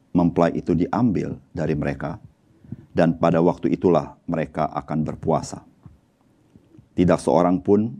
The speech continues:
menambalkan secari kain yang belum susut pada baju yang tua. Karena jika demikian,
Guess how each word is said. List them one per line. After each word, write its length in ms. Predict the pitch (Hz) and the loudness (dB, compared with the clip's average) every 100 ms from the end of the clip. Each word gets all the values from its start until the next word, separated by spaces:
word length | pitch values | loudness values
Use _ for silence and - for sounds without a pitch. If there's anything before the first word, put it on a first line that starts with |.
| - | -10
menambalkan 800 | 82 80 78 82 90 - 95 98 | -4 -2 0 2 0 0 -2 -2
secari 400 | 90 - 85 87 | -6 -4 -4 -4
kain 480 | - 85 87 95 101 _ | -4 -4 -2 -6 -8 _
yang 240 | 85 78 | -2 0
belum 240 | 76 104 | 4 4
susut 480 | 107 104 98 110 - | 2 -4 -2 -2 -2
pada 240 | - 82 78 | -4 -2 0
baju 240 | 78 76 | -2 -2
yang 240 | 78 76 | -2 -4
tua. 240 | 76 87 - - _ _ _ _ - - - - | -2 -2 -2 -12 _ _ _ _ -20 -16 -20 -6
Karena 160 | - 82 | -2 0
jika 240 | 80 80 | 0 0
demikian, 720 | 82 82 82 - 82 85 92 | 2 2 0 0 0 0 -4